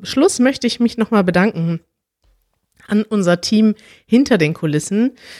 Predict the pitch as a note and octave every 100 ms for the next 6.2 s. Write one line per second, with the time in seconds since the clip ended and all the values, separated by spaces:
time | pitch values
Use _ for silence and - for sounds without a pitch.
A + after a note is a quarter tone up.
0 | - - _ - F#3 - F#3 - F3+ E3+
1 | F3 - - E3 D#3 D3+ D3 C#3+ F3 F3
2 | - F3 E3 E3 - F#3 F#3+ G3+ C4+ G4+
3 | - F#3 F3+ F3+ - D#3 G3 - - F3
4 | D#3+ F#3 A3 G#3 F3 E3+ F#3+ G3 A#3 -
5 | E3+ E3+ E3+ G3 A3+ - - G3+ F#3+ G3
6 | G3